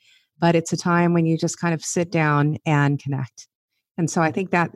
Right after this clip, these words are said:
is so grounding for me. And if that doesn't happen, that means, um, you know, something's up, right? And Michael and I have lived all over. Like, we were most recently living in New York, and, you know, Brianna was off to school at, at college. So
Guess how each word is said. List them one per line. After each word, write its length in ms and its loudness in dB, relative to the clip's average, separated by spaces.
is 180 -2
so 240 2
grounding 600 0
for 160 -2
me. 460 -2
And 80 -2
if 60 -2
that 220 -6
doesn't 300 2
happen, 560 0
that 220 0
means, 680 0
um, 540 -2
you 120 -4
know, 220 -4
something's 420 -4
up, 280 -4
right? 280 0
And 220 -2
Michael 320 0
and 100 2
I 80 4
have 120 2
lived 180 0
all 140 2
over. 320 2
Like, 180 -2
we 140 4
were 180 2
most 300 2
recently 400 0
living 300 2
in 100 2
New 80 2
York, 380 2
and, 260 0
you 100 -2
know, 140 0
Brianna 400 0
was 140 -2
off 240 0
to 80 -6
school 600 0
at, 220 -4
at 140 -4
college. 440 0
So 380 2